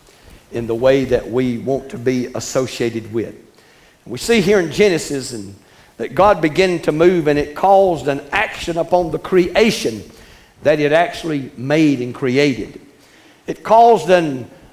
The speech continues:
uh, something to transpire and a transition that began to bring it in a way. And then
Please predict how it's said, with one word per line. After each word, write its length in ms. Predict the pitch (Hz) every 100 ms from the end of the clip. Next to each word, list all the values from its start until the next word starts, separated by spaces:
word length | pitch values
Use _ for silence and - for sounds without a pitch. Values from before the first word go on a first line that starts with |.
| -
uh, 320 | - 117 120
something 680 | 117 - - 247 226 214 202
to 80 | 165
transpire 1040 | - 220 214 - - 220 208 175 151 139 131
and 80 | 139
a 60 |
transition 840 | - - 233 190 131 226 - 156 143
that 180 | 156
began 300 | - 147 196
to 80 | 170
bring 300 | 151 170 190
it 100 | 180
in 140 | 170 156
a 80 |
way. 500 | 131 139 185 147 107 - - - - _ -
And 80 | 147
then 160 | 165